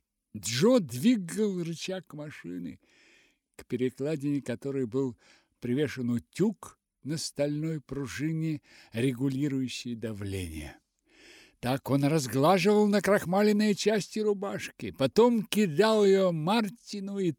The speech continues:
тот на доске доглаживал все остальное. Это была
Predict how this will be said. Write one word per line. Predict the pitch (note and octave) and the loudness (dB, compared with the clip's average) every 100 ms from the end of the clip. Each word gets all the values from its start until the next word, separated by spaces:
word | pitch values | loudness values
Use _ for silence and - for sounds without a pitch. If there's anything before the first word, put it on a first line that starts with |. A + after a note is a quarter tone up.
| - | 2
тот | A3 G#3 | 2 2
на | D#3+ E3 | -6 -4
доске | C#3 B2 - - F3 G#3+ G3+ _ _ _ _ | -2 -4 -8 -2 0 0 -2 _ _ _ _
доглаживал | - G#2+ A2+ G#2+ B2+ C3+ B2+ A#2 G2+ | -10 -8 -8 -8 -10 -10 -12 -14 -18
все | - - | -16 -16
остальное. | - - - D#2 D2+ - - _ _ _ _ _ _ - | -14 -16 -16 -16 -18 -20 -20 _ _ _ _ _ _ -18
Это | A2 - _ _ _ D3+ E3+ | -16 -16 _ _ _ -12 -12
была | D#3 C#3+ D#3 F3 E3+ D#3+ E3 | -12 -12 -10 -8 -6 -8 -10